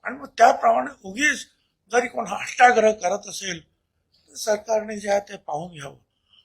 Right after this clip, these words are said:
पण आम्ही ठरवलेलं आहे, आम्ही उपोषण करणार, आम्ही जिल्ह्या जिल्ह्यातून मिरवणुका करणार, तालुक्या तालुक्यातून. आणि आमच्यावर जर अन्याय झाला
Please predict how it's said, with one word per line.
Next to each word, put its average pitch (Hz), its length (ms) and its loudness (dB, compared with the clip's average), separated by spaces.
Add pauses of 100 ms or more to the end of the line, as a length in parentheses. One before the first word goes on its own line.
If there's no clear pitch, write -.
(160)
पण 214 120 0 (100)
आम्ही 185 200 -4
ठरवलेलं 160 580 -2
आहे, - 160 -20 (680)
आम्ही 156 240 -8 (420)
उपोषण 170 420 -8
करणार, 185 400 4 (800)
आम्ही 160 200 -8
जिल्ह्या 156 360 0
जिल्ह्यातून 170 680 -6 (580)
मिरवणुका 185 560 6
करणार, 190 440 0
तालुक्या 185 440 -4
तालुक्यातून. 190 680 -10 (640)
आणि 175 280 6 (480)
आमच्यावर 233 440 6
जर 214 180 8 (120)
अन्याय 175 340 -6
झाला 147 440 4